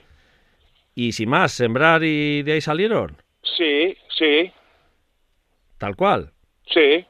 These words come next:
Speaker 1: Y no sé, digo, porque, eh, aquí el pro-, principal problema suele ser un poco el clima, o sea, que fue probar y te salió.
Speaker 2: Sí.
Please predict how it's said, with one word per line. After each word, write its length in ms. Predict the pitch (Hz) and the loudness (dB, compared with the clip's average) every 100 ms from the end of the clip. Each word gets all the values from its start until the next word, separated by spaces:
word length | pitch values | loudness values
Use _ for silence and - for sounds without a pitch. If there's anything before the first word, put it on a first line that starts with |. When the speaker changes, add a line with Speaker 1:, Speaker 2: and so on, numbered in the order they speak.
| _ _ _ _ | _ _ _ _
Speaker 1:
Y 580 | 117 113 107 104 101 104 | -6 -4 -2 -2 -4 -4
no 100 | 120 | -6
sé, 140 | 123 147 | -4 -4
digo, 160 | 127 | -4
porque, 200 | 110 90 90 | -6 -6 -8
eh, 480 | 95 92 90 90 90 | -6 -6 -8 -8 -10
aquí 200 | - 120 | -6 -6
el 260 | 123 120 | -4 -8
pro-, 200 | 117 123 | -6 -6
principal 340 | 123 113 127 131 | -6 -6 -4 -4
problema 240 | 135 143 | -4 -6
suele 160 | 143 143 | -4 -4
ser 100 | 120 | -4
un 40 | 107 | -4
poco 140 | 95 | -6
el 80 | 90 | -6
clima, 240 | 175 170 | -8 -6
o 60 | 98 | -6
sea, 180 | 107 95 | -6 -6
que 120 | 98 | -6
fue 140 | 131 | -6
probar 360 | 123 131 160 208 240 - | -6 -4 -2 -4 -8 -10
y 300 | 110 104 92 | -6 -6 -6
te 120 | 107 | -8
salió. 460 | 104 127 107 76 _ _ _ - - | -6 -2 -4 -6 _ _ _ -8 0
Speaker 2:
Sí. 380 | 156 143 175 | 2 2 0